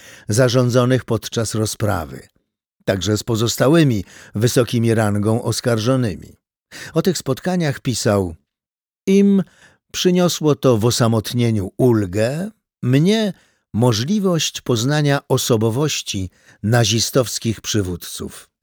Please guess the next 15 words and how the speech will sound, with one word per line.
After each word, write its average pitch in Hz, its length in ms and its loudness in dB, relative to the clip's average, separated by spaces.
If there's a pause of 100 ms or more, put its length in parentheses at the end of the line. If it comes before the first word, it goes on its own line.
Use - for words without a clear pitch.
(1080)
Gilbert, 104 880 4
który 127 260 2
pod 131 160 -2
koniec 165 320 -2
kwietnia 135 400 -4
tysiąc 110 360 -2
dziewięćset 135 580 -2
czterdziestego 110 560 -4
piątego 110 460 -2
roku, - 360 -6 (400)
tuż 190 240 0
po 123 160 0
wyzwoleniu 110 600 2
przez 107 240 0
Amerykanów 107 720 0